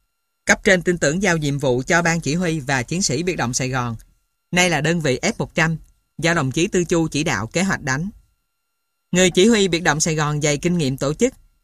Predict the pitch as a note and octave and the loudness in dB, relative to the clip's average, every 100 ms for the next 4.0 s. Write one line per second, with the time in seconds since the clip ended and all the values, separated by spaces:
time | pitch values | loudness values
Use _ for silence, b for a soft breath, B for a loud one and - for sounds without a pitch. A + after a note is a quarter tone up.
0 | _ - G#3+ D#3 C3+ F#3 F3 D#3 C3 A#2+ | _ 0 2 2 0 -2 0 0 -2 -4
1 | - _ _ - A#3+ - F#3+ E3+ D#3+ C#3 | -14 _ _ -4 -2 0 0 2 -2 -2
2 | C#3+ C3 F3 F3 D3 C3+ G3+ F3+ C3+ E3+ | -4 -2 -2 0 0 -2 0 0 0 0
3 | A3+ D#3 C3+ B2+ C3 D#3 C#3+ D3 D#3 | 2 2 0 -2 0 -2 -2 -2 -2